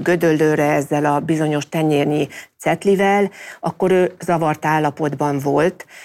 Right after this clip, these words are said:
ami azt jelenti, hogy ilyen fejrángatásokat, ö, csinált. Ezt egyébként a, a kihallgatott, ö, ö, rendőr is, ö, alátámasztja, ezt ő is megjegyezte.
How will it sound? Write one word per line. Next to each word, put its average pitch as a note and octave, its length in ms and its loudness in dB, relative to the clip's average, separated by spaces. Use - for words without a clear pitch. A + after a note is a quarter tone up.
ami E3 220 0
azt F3 280 -2
jelenti, D#3+ 420 0
hogy D3+ 200 0
ilyen C#3+ 220 2
fejrángatásokat, D#3+ 1300 -2
ö, E3 280 0
csinált. E3+ 760 0
Ezt E3+ 260 -2
egyébként E3 640 0
a, D#3 280 2
a D3+ 600 -2
kihallgatott, D3+ 880 0
ö, D3+ 260 0
ö, D3+ 240 0
rendőr D3+ 560 0
is, D3+ 360 -4
ö, C#3+ 280 0
alátámasztja, F3+ 1080 0
ezt - 180 -12
ő D#3 80 2
is F3 260 -2
megjegyezte. F3 920 0